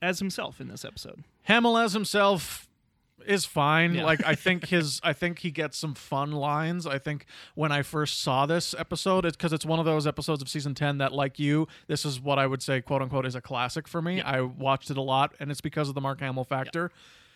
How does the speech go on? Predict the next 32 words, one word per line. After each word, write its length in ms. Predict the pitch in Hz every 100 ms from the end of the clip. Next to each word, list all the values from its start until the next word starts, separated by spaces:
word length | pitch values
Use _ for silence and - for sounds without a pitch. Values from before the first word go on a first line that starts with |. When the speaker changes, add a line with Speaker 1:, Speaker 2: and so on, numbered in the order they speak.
| _ _ _ _
Speaker 2:
He 140 | - 196
gets 240 | 240 233
a 40 | 220
lot 260 | 196 196
of 100 | 190
funny 420 | - - 151 175
lines, 600 | 175 180 185 190 202 190 -
but 260 | - 160 160
he's 200 | 160 147
not, 260 | 165 165 160
like, 260 | 156 143 - _ _ _ -
he's 140 | 175
not 120 | 208
really 200 | 196 190
overplaying 680 | - 151 170 - 170 175 185
it. 140 | 220 - _ _ _ _ _ _ -
He's, 520 | 165 180 156 131 - _ _ _ _ _ _ _ _ - - _
I, 240 | 170 170 - 147
like, 240 | 156 165 - - - - - _ _ _ -
the, 100 | 185 _ _ -
the 120 | 180
thing 200 | - 240
about 280 | 233 240 208
Mark 220 | 190 185
Hamill 340 | 156 190 185 165
is 200 | 170 143
he's, 460 | 147 165 131 -
he 180 | 160 180
can 200 | - 175
so 380 | 139 - 160 160
easily 560 | 147 143 156 160 160 160
just 580 | 131 143 - - -